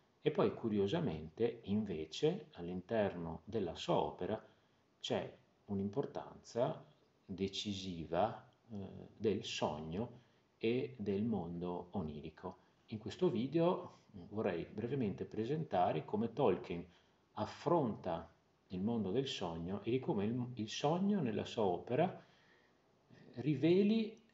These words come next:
diversi aspetti di sé. Non è semplicemente un, eh,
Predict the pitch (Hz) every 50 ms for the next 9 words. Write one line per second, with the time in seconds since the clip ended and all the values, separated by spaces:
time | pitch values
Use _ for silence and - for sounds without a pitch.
0 | _ _ - 117 110 117 151 147 156 151 160 175 180 170 - - - 190 190 190
1 | 185 - - - - - - - - - - - 85 - - - - - 110 104
2 | 104 104 - - - _ _ _ - - 92 - - - - - - - _ _
3 | _ _ _ - - - _ _ _ _ - 107 104 104 110 120 117 113 - 110
4 | 101 98 104 98 - - 98 95 98 98 98 95 92 - - 90 87 87 85 85
5 | - - - _ _ _ _ _ - 104 101 101 104 101 98 95 92 92 92 90
6 | 87 87 85 - -